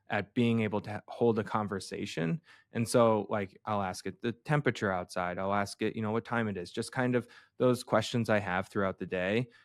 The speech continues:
Um, and then I think kind of that, you know, again, another step function change in how it will be used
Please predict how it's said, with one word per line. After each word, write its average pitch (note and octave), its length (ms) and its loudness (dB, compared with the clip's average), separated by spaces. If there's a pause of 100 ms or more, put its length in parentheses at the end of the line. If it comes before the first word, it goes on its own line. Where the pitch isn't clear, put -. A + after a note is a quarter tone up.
(140)
Um, G#2 440 2
and A2+ 140 2
then A2+ 100 4
I G#2+ 100 0
think G#2 340 -4
kind G2+ 220 -4
of F#2 180 -8
that, F#2 300 -4 (240)
you G#2+ 100 -8
know, F2 140 -10 (360)
again, G2 360 -6
another G2+ 380 -2
step - 340 -8
function G2 440 -8
change G2+ 380 -6
in F#2+ 100 -6
how F#2+ 240 -2
it F#2 100 -6
will G2 140 -8
be F#2 120 -14
used C3+ 440 2